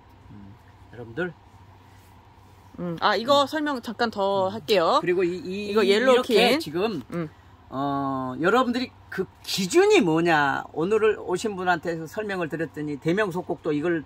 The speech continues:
Speaker 1: 벗겨주냐고 이렇게 그러시는데, 그러지 않고, 자, 여기 보세요. 얘는, 얘는 자기 살이에요. 파란 이 감싸고 있는, 이 발부를 감싸고 있는 게 이게 자기 살이라고요. 근데 얘하고 얘는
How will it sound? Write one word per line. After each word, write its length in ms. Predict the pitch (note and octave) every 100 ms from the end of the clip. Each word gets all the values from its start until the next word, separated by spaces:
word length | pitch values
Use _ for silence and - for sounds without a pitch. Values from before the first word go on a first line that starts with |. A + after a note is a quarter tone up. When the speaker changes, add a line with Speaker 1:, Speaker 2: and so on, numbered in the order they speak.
| - - -
Speaker 1:
벗겨주냐고 580 | - C3+ G3+ D#3+ D3 B2+
이렇게 160 | B2 -
그러시는데, 680 | - B2 - A#2+ C3+ G3+ B2 - - - -
그러지 280 | - D#3 F3
않고, 340 | B2 B2+ - A2+
자, 160 | A2+
여기 200 | D3+ G3
보세요. 320 | E3 D#3+ C#3+ C#3 A#3+ - - - - - - - - - -
얘는, 800 | E3+ C4 C4 A3 B3+ B3 E3 A#2+ - - - D#3
얘는 340 | A3+ C4+ D4+
자기 320 | - - A#3
살이에요. 340 | C4+ C4+ G#3 E3
파란 680 | - E4 E4+ E4+ E4 A3 - _ _ _ -
이 460 | F#3 C#4 D#4 C#4 - - - _ -
감싸고 460 | - C4 C4 G#3+
있는, 180 | F#3+ F#3
이 200 | F#3+ C4
발부를 420 | - A3+ A3+ B3
감싸고 460 | - F#3+ A3 A#3 A3+
있는 180 | F#3 F#3
게 80 |
이게 160 | A3 A#3
자기 340 | - - F3 B3+
살이라고요. 540 | F3+ E3 C3+ A2 G#2+ -
근데 380 | G#3 C#4+ E4 - - - - - - -
얘하고 460 | E3 A#3 C4 C4 A3
얘는 300 | G#3+ B3